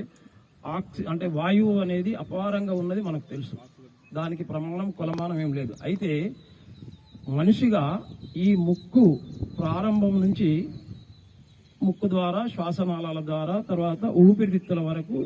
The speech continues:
ఊపిరితిత్తుల్లో ఎడ్జ్ ఎండ్‌లో ఉండేటువంటి అలైవల్ అనేటువంటి ద్రాక్ష గుత్త లాంటి చిన్న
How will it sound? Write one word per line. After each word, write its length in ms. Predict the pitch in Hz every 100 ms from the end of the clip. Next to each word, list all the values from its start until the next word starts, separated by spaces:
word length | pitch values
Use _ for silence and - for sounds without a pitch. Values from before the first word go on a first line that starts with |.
| -
ఊపిరితిత్తుల్లో 680 | 185 214 254 214 - 208 190 202 175
ఎడ్జ్ 240 | 175 156 240
ఎండ్‌లో 220 | 233 214 196 180
ఉండేటువంటి 680 | 180 170 175 180 185 175 -
అలైవల్ 440 | 147 185 202 185
అనేటువంటి 480 | 170 170 170 160 165 190 160 123
ద్రాక్ష 320 | 151 175 -
గుత్త 340 | 196 180 180 165
లాంటి 260 | 160 165 180
చిన్న 140 | 202